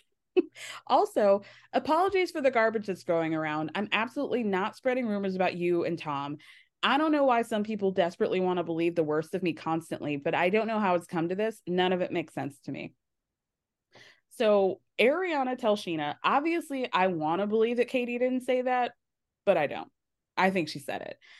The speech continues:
And then Ariana says in a confessional, "I get it. Katie hates Raquel, but, like, Raquel's my friend, and she's somebody who's kind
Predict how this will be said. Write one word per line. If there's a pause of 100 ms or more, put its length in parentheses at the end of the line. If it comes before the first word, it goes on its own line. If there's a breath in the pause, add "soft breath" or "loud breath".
(560 loud breath)
And
then
Ariana
says
in
a
confessional,
"I
get
it. (180)
Katie
hates
Raquel,
but,
like,
Raquel's
my
friend, (300 loud breath)
and
she's
somebody
who's
kind